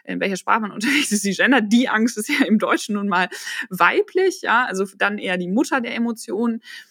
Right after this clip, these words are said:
äh, beschrieben, weil sie halt so schnell alles dominieren kann. Also wenn Angst da ist, zack, dann ist alles andere egal.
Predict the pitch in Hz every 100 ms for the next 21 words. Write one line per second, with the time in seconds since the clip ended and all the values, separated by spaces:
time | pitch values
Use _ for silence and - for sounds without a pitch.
0 | _ _ _ - 214 196 - 240 294 277
1 | 233 190 220 208 220 208 196 - 208 214
2 | - 190 190 185 185 - 175 165 170 160
3 | 143 - - - - 180 175 - 277 269
4 | - 214 220 - - 202 - 165 - 185
5 | 185 180 180 165 160